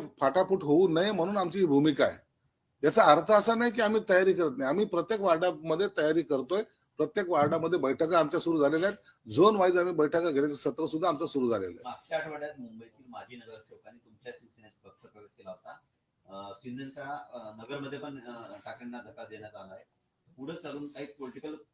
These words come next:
Speaker 2: मो-, करेक्ट कार्यक्रम आहे का, काही मोठे प्रवेश आहेत का?
Speaker 1: मोठे प्रवेश दर आठवड्याला आहेत. आता प्रवेशाची ही प्रक्रिया सुरू झालेली आहे. माजी आमदार आहेत, काही पदाधिकारी आहेत, काही आजी आमदार आहेत, या सगळ्यांचं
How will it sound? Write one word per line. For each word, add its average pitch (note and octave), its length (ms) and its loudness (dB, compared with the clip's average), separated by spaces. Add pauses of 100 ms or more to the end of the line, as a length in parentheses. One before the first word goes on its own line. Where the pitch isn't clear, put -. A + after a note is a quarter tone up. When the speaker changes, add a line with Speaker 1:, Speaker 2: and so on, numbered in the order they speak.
(140)
Speaker 2:
मो-, A#2+ 340 -20
करेक्ट C#3 220 -14
कार्यक्रम B2 340 -12
आहे A#2 120 -12
का, G2 140 -18
काही C3 200 -14
मोठे A#2+ 240 -14
प्रवेश B2+ 320 -16
आहेत - 160 -12
का? - 140 -18 (520)
Speaker 1:
मोठे G#3 220 4
प्रवेश B3+ 220 2
दर B3 140 4
आठवड्याला A#3+ 480 4
आहेत. G#2+ 120 2 (1300)
आता D#3+ 200 0
प्रवेशाची G3+ 500 2
ही G3+ 160 4
प्रक्रिया G3+ 400 0
सुरू G3+ 260 0
झालेली C3 380 4
आहे. - 160 -20 (1040)
माजी D#3+ 280 6
आमदार G#3 320 6
आहेत, G#3+ 160 6 (1000)
काही E3+ 120 10
पदाधिकारी F#3+ 600 4
आहेत, G3+ 200 6 (640)
काही F3 120 6
आजी C#3+ 280 10
आमदार G3 300 4
आहेत, G3 140 2 (600)
या A3 80 2
सगळ्यांचं G3+ 800 2